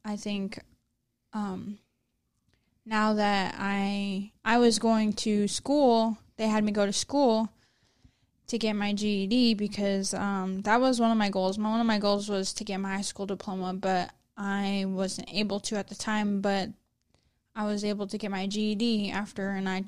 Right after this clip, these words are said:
tried going to get my G E D after I had my son, and that was a little bit difficult as well because I wasn't, I was young, I wasn't driving, I didn't know how to drive at the time, so that was a little bit hard.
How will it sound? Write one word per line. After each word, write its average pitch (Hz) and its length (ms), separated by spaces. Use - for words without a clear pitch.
tried 254 300
going 226 220
to 220 60
get 220 160
my 214 160
G 220 240
E 214 40
D 220 380
after 202 300
I 262 80
had 277 160
my 285 160
son, 285 340
and 214 220
that 214 160
was 226 260
a 220 60
little 214 240
bit 202 160
difficult 196 440
as 208 140
well 202 240
because 208 380
I 208 160
wasn't, 202 440
I 220 120
was 220 160
young, 233 240
I 214 120
wasn't 214 320
driving, 202 520
I 190 220
didn't 202 600
know 226 100
how 220 180
to 180 60
drive 185 240
at 190 100
the 190 100
time, 196 440
so - 140
that 233 180
was 214 140
a - 20
little 208 160
bit 190 140
hard. 208 380